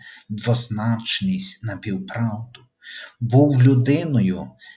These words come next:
цілковито вільною від всіляких непоурядкованих прив'язань.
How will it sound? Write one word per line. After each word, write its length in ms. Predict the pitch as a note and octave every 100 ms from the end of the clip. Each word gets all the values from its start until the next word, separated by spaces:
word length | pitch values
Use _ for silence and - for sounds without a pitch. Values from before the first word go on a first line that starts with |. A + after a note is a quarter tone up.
| _
цілковито 1120 | - - B2+ B2+ B2 B2 B2 C#3 D#3 - C3 B2
вільною 680 | C3+ F3 F3+ D#3 D#3 D3 C3+
від 200 | C#3 B2
всіляких 840 | - C3 B2+ C#3+ D3 D3 D3 B2+
непоурядкованих 1300 | B2+ A#2+ A#2+ B2 A#2+ A#2+ A#2+ - C3+ C#3+ B2+ B2 A#2+
прив'язань. 800 | - A#2+ A2 G#2+ G2 F#2+ - -